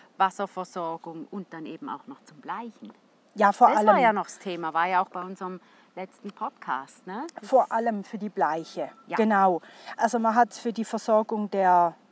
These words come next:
Speaker 2: Stadtgräben oder halt Brunnen gebraucht, genau zum Bleichen, wie du sagst.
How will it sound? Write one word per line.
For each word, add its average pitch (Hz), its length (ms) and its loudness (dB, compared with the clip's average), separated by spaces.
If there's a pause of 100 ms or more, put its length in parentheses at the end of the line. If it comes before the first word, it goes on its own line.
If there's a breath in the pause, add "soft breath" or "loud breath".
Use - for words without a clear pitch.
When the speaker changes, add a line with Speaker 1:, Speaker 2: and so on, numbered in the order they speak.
(480)
Speaker 2:
Stadtgräben 247 1040 0
oder 214 240 -4
halt 196 200 -2
Brunnen 269 400 -2
gebraucht, 277 560 4 (680)
genau 220 340 4
zum 247 200 -4
Bleichen, 214 460 4
wie 226 100 -6
du 185 120 -10
sagst. - 640 -2